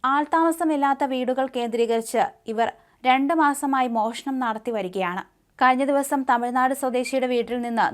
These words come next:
നാൽപത്തഞ്ച് പവൻ സ്വർണവും രണ്ട് ലക്ഷം രൂപയും മോഷ്ടിച്ചിരുന്നു. ഇവിടെ നിന്നും പ്രതികൾ മോഷണം നടത്തിയ ശേഷം കോയമ്പത്തൂരിലേക്ക് പോയി. ഇവിടെ നിന്ന് വീണ്ടും പാലോടെത്തി.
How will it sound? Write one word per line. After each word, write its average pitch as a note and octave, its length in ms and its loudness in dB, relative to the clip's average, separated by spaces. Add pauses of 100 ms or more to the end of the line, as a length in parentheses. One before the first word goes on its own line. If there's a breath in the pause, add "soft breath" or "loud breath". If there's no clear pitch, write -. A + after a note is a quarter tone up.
നാൽപത്തഞ്ച് A#3+ 580 -4
പവൻ A#3 180 -2 (100)
സ്വർണവും G#3 420 -2 (460 soft breath)
രണ്ട് B3 240 0
ലക്ഷം C#4 340 -2
രൂപയും A3+ 400 -2
മോഷ്ടിച്ചിരുന്നു. G#3+ 580 -8 (480 soft breath)
ഇവിടെ D#4+ 280 4
നിന്നും E4 260 2
പ്രതികൾ D4 280 2 (140)
മോഷണം B3+ 400 -2
നടത്തിയ B3 300 -4 (100)
ശേഷം A#3+ 320 -4 (180)
കോയമ്പത്തൂരിലേക്ക് A3 840 -2
പോയി. F3 180 -2 (520 soft breath)
ഇവിടെ A3+ 260 0
നിന്ന് B3 280 0
വീണ്ടും A3+ 380 -4
പാലോടെത്തി. G#3+ 640 -2